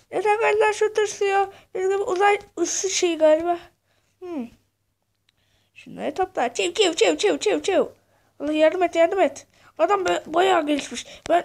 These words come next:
alacağım oğlum asker. Asker. Askerlerin hepsi benim. Hepsi benim. <laughs> Hi, hi, hi, ha. Al, beni alma.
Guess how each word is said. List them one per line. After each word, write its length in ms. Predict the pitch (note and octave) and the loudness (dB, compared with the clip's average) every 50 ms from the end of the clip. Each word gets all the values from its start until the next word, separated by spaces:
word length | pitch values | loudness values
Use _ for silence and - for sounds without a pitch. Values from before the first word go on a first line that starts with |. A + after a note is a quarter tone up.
| - - | -2 -6
alacağım 440 | - D#4 D#4+ D4+ - F4+ F#4+ F4+ F4 | -4 -4 -2 -2 0 0 0 0 2
oğlum 520 | E4+ E4 D#4+ D#4+ D#4+ D#4+ E4 E4 D#4+ D#4+ | 0 0 0 0 0 0 -2 -2 -2 -2
asker. 400 | D#4 D4+ D4 D4+ - - D#4 D4 - - - - - | -2 -4 -4 -6 -8 -6 -6 -6 -6 -8 -14 -12 -8
Asker. 300 | - D4+ D#4 - F4+ C#4 - - - _ - | -8 -6 -2 0 0 0 0 -6 -18 _ -12
Askerlerin 680 | - D4+ - - G4 F#4+ F#4+ F#4 F#4 F#4+ F#4+ F#4+ F#4+ F#4+ | -10 -10 -4 0 2 2 4 4 2 2 2 0 0 0
hepsi 340 | F#4+ F4+ - - - F#4+ | 0 -2 -2 0 -2 0
benim. 640 | F#4+ F#4+ F#4 F4+ F#4 F#4 F4+ F4+ F4 F4 F4 E4+ E4 | 0 0 0 0 0 -2 0 0 0 -2 -2 -2 0
Hepsi 320 | E4 E4 D#4+ - - C#4 | 0 -2 -2 -2 -6 0
benim. 340 | C#4 C#4+ C#4 C4+ C4 A#3+ A#3+ | 2 2 2 4 2 0 0
<laughs> 80 | A#3 - | -2 -4
Hi, 240 | B3+ A#3+ B3 - | -6 -6 -6 -8
hi, 240 | - G#3+ G#3 - _ | -16 -16 -16 -16 _
hi, 320 | - G#3 G#3 - _ - A3 | -18 -18 -18 -18 _ -14 -14
ha. 120 | G#3 - _ _ - - - - - - | -14 -14 _ _ -20 -20 -20 -18 -6 0
Al, 160 | C#4 C#4+ C#4 C4+ - - - - | 2 2 2 2 -2 -12 -16 -10
beni 260 | - D#4 E4+ E4+ E4 E4+ | -8 -8 -6 -2 2 4
alma. 320 | F4 F4 E4+ D#4+ C4+ C4+ | 4 4 4 2 0 0